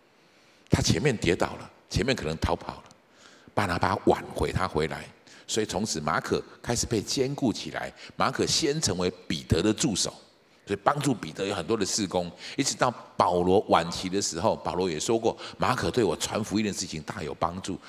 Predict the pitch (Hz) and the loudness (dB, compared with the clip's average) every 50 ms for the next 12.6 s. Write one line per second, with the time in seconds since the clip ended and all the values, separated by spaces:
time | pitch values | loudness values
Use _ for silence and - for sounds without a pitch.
0 | - - - 135 127 - - - - - 92 98 127 - - 92 107 104 101 98 | -18 -4 -4 -4 -4 -4 -8 -16 -4 -2 -2 0 0 0 0 2 2 2 2 0
1 | 80 - 98 98 101 117 92 - 82 78 - 60 55 50 - - - - - - | 2 2 0 2 2 0 0 0 -2 -2 -2 -6 -10 -10 -12 -14 -18 -20 -20 -20
2 | - - _ - 131 165 190 - 117 92 - - - 190 208 208 240 175 107 - | -20 -16 _ 2 2 2 4 2 2 2 2 2 2 2 2 2 2 2 2 2
3 | - 156 110 - - 127 117 95 76 69 85 - - - 110 123 117 - - - | 0 -2 -2 -2 -4 -4 -4 -4 -4 -4 -6 -6 -6 -6 -6 -6 -8 -10 -12 -18
4 | _ _ _ _ _ _ - - - - - - 123 113 110 - 127 117 98 92 | _ _ _ _ _ _ -20 -20 -20 -10 -4 -2 -2 0 0 0 0 -2 -2 -4
5 | - - - - _ _ _ _ _ _ _ _ _ _ - 113 110 - - 101 | -8 -14 -20 -20 _ _ _ _ _ _ _ _ _ _ -2 0 0 0 0 -2
6 | 104 95 87 87 87 82 71 - - - - 107 92 - - 92 73 - - 87 | -2 -2 -2 -2 -2 -4 -6 -6 -10 -8 -8 -8 -4 -4 -4 -2 -2 -2 -2 -4
7 | - - - - - 71 - - - 80 - - - _ _ _ _ _ _ _ | -4 -8 -12 -12 -12 -12 -12 -12 -12 -12 -12 -16 -20 _ _ _ _ _ _ _
8 | _ _ _ - - 165 170 - - 156 151 135 - - 143 123 113 - 104 - | _ _ _ -8 -6 -4 -4 -4 -4 -4 -6 -6 -4 -2 -2 -2 -2 -2 -6 -8
9 | - - - - - 123 147 220 214 - 92 107 135 - - - - - - 85 | -12 -8 -2 2 2 4 4 2 2 2 0 0 0 0 0 -2 -4 -6 -6 -2
10 | - 165 120 85 82 85 - - 92 - - - - - - _ _ - - 120 | 0 2 2 2 0 -2 -4 -4 -4 -8 -14 -20 -20 -20 -20 _ _ -2 -2 -2
11 | 98 - - - 90 - - 92 - - 107 - 90 - - 113 76 82 71 - | -2 -2 -4 -4 -4 -4 -6 -6 -4 -4 -4 -4 -4 -6 -4 -2 -2 -2 -2 -4
12 | - - - - 64 - - 67 67 - 71 | -6 -8 -10 -10 -12 -12 -10 -10 -8 -8 -10